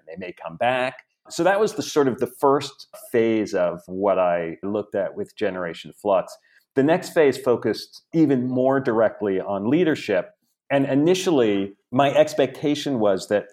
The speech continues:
the primary feature of a Generation Flux organization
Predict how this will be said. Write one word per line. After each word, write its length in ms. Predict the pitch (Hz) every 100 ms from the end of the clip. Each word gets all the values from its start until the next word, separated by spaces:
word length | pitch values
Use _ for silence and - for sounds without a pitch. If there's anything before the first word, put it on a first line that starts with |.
| -
the 160 | 120
primary 1080 | - - 160 143 147 147 135 131 127 120 113 - -
feature 600 | 202 185 185 110 87 85 - _ -
of 420 | 113 107 98 90 -
a 160 | 117 107
Generation 640 | 131 123 127 120 120 104
Flux 380 | - 110 101 -
organization 1120 | 127 117 113 95 85 107 110 - 80 69 71